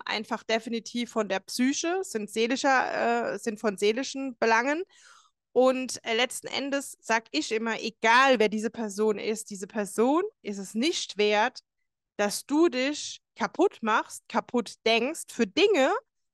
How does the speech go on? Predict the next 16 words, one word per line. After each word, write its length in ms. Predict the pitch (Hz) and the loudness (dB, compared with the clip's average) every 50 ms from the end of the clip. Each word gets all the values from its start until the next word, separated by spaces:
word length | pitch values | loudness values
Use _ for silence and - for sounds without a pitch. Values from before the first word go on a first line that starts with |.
| _ _ _ _ _ _ _ _ _ _ _ _ _ _ _ _ _ - | _ _ _ _ _ _ _ _ _ _ _ _ _ _ _ _ _ -8
wo 160 | 220 220 277 | 0 2 4
du 100 | 311 311 | 4 4
gar 180 | - 247 262 262 | 4 2 2 2
nicht 180 | 277 247 196 | 2 -2 0
weißt, 440 | 196 214 220 240 269 339 - - - | 0 2 2 2 0 -2 -4 -6 -6
was 160 | 247 262 - | -6 -6 -4
die 100 | - 277 | -8 -8
Person 480 | - - 247 240 240 247 262 277 294 254 | -4 -4 -4 -4 -2 -2 -4 -2 -2 0
darüber 420 | 247 240 - - - 233 208 208 | -2 -2 -2 -4 -6 -2 -2 -2
denkt, 460 | 202 - 220 226 247 311 359 339 - | -2 0 -2 -2 -2 -2 -6 -10 -4
was 180 | - 233 233 233 | -4 -4 -4 -4
die 120 | - 226 | -10 -12
Person 760 | 208 - 254 233 226 - 240 240 240 240 240 240 240 233 214 _ _ _ - | -8 -4 -4 -4 -4 -2 -2 0 0 0 0 -2 -4 -8 -10 _ _ _ -4
darüber 520 | - 220 220 - - 240 220 196 208 208 202 | -4 -4 -4 -2 -4 -4 -2 0 0 -2 -2
sagt. 640 | - - 196 185 208 247 294 381 370 - - - - | -4 -2 2 2 4 4 2 0 -2 -8 -14 -10 -6
Also, 220 | 240 220 220 233 | -4 0 0 0